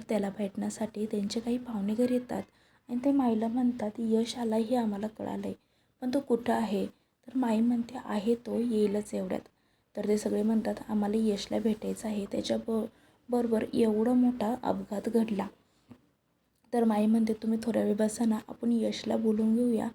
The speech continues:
आणि मग तुम्ही त्यांच्याशी गप्पा मारा." पण यश घरी नसतोच. तर यश आता रात्रीपासून इकडे पोलीस स्टेशनमध्ये असतो. काही कारणास्तव कावेरीने ते,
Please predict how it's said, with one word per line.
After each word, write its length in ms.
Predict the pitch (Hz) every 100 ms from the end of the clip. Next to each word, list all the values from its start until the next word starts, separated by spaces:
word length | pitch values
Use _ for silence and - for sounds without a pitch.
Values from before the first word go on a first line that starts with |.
| _ _ _ _
आणि 160 | - 269
मग 120 | 285 269
तुम्ही 180 | 254 247
त्यांच्याशी 540 | 240 226 247 247 214
गप्पा 520 | 247 247 214 220 - 214
मारा." 260 | 196 190 - _ _ _ _ -
पण 120 | 294
यश 360 | 277 262 254 -
घरी 140 | 262 247
नसतोच. 560 | 254 220 - 220 190 -
तर 160 | 233 220
यश 380 | 214 208 208 226
आता 260 | 220 214
रात्रीपासून 640 | 233 - - 220 220 - 226 -
इकडे 460 | 220 - - 214 208 247 - _ _
पोलीस 260 | 247 226 247
स्टेशनमध्ये 600 | - 262 269 269 226 208
असतो. 400 | 202 - - 196 - _ _ _ _ -
काही 180 | 269
कारणास्तव 760 | 285 277 254 254 254 247 - 214
कावेरीने 560 | 226 220 202 208 208 220
ते, 240 | 220 220